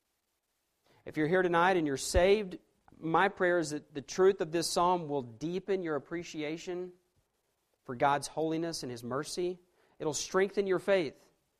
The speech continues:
It'll invoke greater humility in your life and greater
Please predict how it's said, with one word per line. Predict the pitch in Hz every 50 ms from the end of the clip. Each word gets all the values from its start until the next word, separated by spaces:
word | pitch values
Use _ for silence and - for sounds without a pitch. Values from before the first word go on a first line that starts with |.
| _ _ _ _ _ _ _ _ _ _ _ _ _ _ _ _ _ _ _ _ _ _ _ -
It'll | 196 196 208
invoke | 208 214 196 196 180 147 139 180 190 208 196 185 - - 143
greater | 123 143 160 185 202 208 226 220 208
humility | 196 196 214 190 208 214 208 202 170 165
in | 160 156
your | 160 165 160
life | 170 175 165 147 127 117 - 147
and | 135 135 131
greater | 131 143 160 170 185 180 180 165 156 143